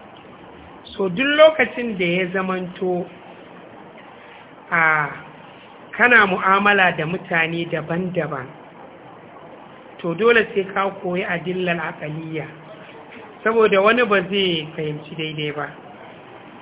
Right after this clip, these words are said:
Akwai Sheikh Albani, wani ya zo ya ce ya san gaibu, saboda haka za su yi munazara. Da shi,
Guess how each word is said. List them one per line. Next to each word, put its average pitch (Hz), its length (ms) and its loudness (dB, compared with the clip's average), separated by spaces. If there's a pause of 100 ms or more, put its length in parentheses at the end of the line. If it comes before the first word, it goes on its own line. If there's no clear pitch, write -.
(680)
Akwai 220 320 -2
Sheikh 269 220 2
Albani, 208 680 2 (880)
wani 214 280 2
ya 220 120 4
zo 214 160 2
ya 214 160 6
ce 220 120 -2
ya 175 300 2
san 175 180 -4
gaibu, 170 280 -2 (1300)
saboda 180 300 -2
haka 170 220 -4
za 180 180 0 (100)
su - 60 -20
yi 175 60 -8
munazara. 147 600 -4 (1300)
Da 156 120 -4
shi, - 280 -8